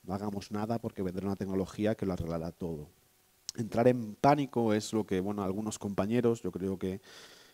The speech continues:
que caen cuando consideran que el colapso o la catástrofe ecológica es un hecho consumado y que por tanto no hay nada que hacer.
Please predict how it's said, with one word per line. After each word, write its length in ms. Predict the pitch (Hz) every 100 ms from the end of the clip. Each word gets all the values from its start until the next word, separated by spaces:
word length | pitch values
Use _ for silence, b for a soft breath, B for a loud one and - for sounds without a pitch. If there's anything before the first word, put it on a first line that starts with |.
| B -
que 120 | 95
caen 300 | 113 107 107
cuando 260 | 104 101
consideran 560 | 101 101 - 98 104 104
que 160 | - 101
el 140 | 95
colapso 480 | - 95 107 - 113
o 40 |
la 100 | 101
catástrofe 460 | 92 101 101 - 95
ecológica 380 | 92 95 - -
es 100 | -
un 80 | 95
hecho 160 | -
consumado 520 | 98 95 117 117 117
y 60 | 123
que 100 | 101
por 160 | 85 90
tanto 300 | 98 95 95
no 140 | 92
hay 180 | 92 85
nada 320 | 92 90 90
que 140 | -
hacer. 340 | 85 - 85